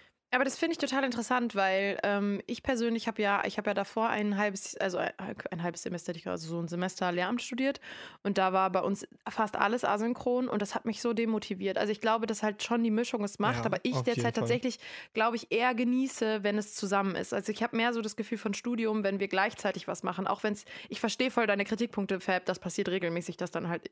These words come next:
Speaker 1: irgendwie nicht, dass halt Leute sich irgendwie da raushalten oder so, weil's irgendwie natürlich über die Technik auch nicht einfach ist, immer alles. Ähm, aber ich genieße das zum Beispiel sehr, dass ich weiß, okay, die anderen sitzen da jetzt auch gerade. Und dann bin ich vielleicht motivierter, dann mich da hinzusetzen und es auch zu machen.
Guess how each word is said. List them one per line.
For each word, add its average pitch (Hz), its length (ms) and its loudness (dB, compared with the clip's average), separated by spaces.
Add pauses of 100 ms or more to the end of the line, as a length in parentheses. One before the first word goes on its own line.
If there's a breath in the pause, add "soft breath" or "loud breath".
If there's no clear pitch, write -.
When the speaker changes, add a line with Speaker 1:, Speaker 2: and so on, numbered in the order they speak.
Speaker 1:
irgendwie 175 260 -2
nicht, 170 300 -8 (360)
dass 180 200 -6
halt 175 140 -2
Leute 170 220 0
sich 175 160 -8 (180)
irgendwie 170 340 -4 (360 loud breath)
da - 80 2
raushalten 240 420 4
oder 214 160 4
so, 214 260 2
weil's 185 200 2
irgendwie 185 220 0
natürlich 185 200 -4
über 185 120 -2
die 185 60 -2
Technik 202 320 -4
auch - 120 -4
nicht - 160 -2
einfach 226 260 0
ist, - 160 -4
immer 208 160 0
alles. 226 320 0 (440 loud breath)
Ähm, 208 460 2 (380)
aber 233 140 2
ich 233 100 -4
genieße 262 400 2
das 240 220 -2
zum 220 140 -2
Beispiel 233 220 -2
sehr, 220 220 2
dass 240 100 2
ich 202 140 -2
weiß, 214 240 2
okay, 247 160 -4
die 226 140 0
anderen 226 180 2
sitzen 233 240 -2
da 202 60 2
jetzt 202 200 -2
auch 233 160 2
gerade. 185 220 2
Und 180 40 2
dann 190 120 2
bin 226 100 2
ich 233 120 -4
vielleicht 226 220 2
motivierter, 226 480 0
dann 214 180 0
mich 208 120 -2
da 208 80 0
hinzusetzen 214 500 0
und - 20 0
es 208 80 -4
auch - 100 -2
zu - 100 -2
machen. 202 220 0